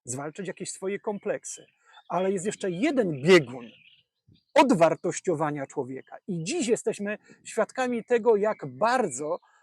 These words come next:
możni tego świata globaliści idą w tym kierunku, żeby, przepraszam za określenie, y,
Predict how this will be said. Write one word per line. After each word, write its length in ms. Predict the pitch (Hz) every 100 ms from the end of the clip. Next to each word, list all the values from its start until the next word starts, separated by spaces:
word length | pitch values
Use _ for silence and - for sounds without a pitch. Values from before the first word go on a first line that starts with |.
| _ 135
możni 420 | 156 254 254 233
tego 220 | 233 190
świata 360 | - 233 220 180
globaliści 720 | 202 202 196 220 - - 202 -
idą 320 | 233 233 214
w 100 | -
tym 200 | 254 233
kierunku, 560 | 208 214 254 - 143 - - -
żeby, 280 | 220 202 226
przepraszam 560 | - - 269 - 202
za 140 | 165 185
określenie, 640 | 170 170 - 185 165 156 - -
y, 100 | -